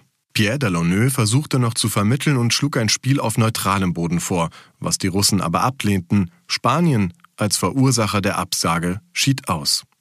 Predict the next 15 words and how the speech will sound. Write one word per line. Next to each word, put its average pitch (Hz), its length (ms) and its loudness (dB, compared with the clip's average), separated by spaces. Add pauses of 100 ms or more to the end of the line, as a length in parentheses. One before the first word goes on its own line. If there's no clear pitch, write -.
(240)
So 131 140 2
erklärte 147 480 0
sich 123 160 0
die 104 120 -2
Frage 110 360 0
nach 110 140 0
dem 95 180 0
ersten 107 380 0
Gastgeber 127 680 0
der 85 160 -2
zentral 107 480 0
ausgetragenen 101 840 -2
Endrunde 95 520 0
von 120 220 2
selbst. - 440 -2